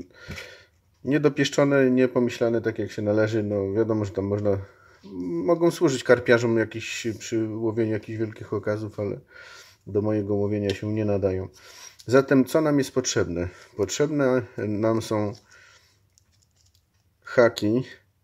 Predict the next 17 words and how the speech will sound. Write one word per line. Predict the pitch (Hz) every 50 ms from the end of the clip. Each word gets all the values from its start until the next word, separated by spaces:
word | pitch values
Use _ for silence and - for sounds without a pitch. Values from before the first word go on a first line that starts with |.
| _ _ -
cienkie | - 127 139 143 147 139 - 135 127
haki. | - 123 104 95 - - - - _ - - - - _ _ -
Ja | - 117
używam | 131 131 127 123 131 127 127 123 117 120
Kamasanów, | - 123 120 120 - - 120 101 92 101 104 -
tych | - 101 98 95 104
B | 95 110 104 101 98
dziewięćset | 95 107 101 107 104 - - 101 -
osiemdziesiąt | 101 98 - 107 98 104 - - 104 98
trzy, | - - - - 101 95 104 113 - - - - - - _
ponieważ | - 104 107 110 113 110 -
mają | 113 110 110 110 104
cienki | - 120 113 - - 113
drut | 101 104 101 110 120 120
i | - 117
mają | 113 110 110 110 107 -
oczko. | - 107 - - - - - - - _